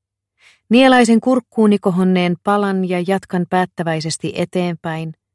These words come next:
ohi pukujen ja hiuskoristeiden,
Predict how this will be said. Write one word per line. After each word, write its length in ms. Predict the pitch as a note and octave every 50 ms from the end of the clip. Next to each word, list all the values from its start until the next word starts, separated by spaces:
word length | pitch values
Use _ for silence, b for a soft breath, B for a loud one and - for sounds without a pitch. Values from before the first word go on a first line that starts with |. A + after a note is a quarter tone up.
| _ _ _ _ -
ohi 240 | - F3 D#3 F3+ E3+ -
pukujen 600 | - F#3+ F#3+ - - G3 F3+ F3+ F3 E3+ E3 E3
ja 140 | D#3+ E3 D#3+
hiuskoristeiden, 1200 | D3 D3 F#3 F#3+ G3+ G3 - - - - F3 E3+ E3 - - - - D#3+ E3 E3 E3 E3 E3 E3